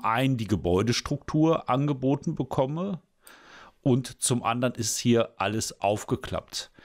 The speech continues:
Wenn ich in die Ordnerstruktur wechsle,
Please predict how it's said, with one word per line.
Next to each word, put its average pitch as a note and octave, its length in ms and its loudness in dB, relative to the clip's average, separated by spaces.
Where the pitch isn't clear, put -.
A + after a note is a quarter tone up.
Wenn C3 560 0
ich A#2+ 400 0
in A2+ 160 4
die G#2 320 2
Ordnerstruktur C3 1080 0
wechsle, F3+ 680 -2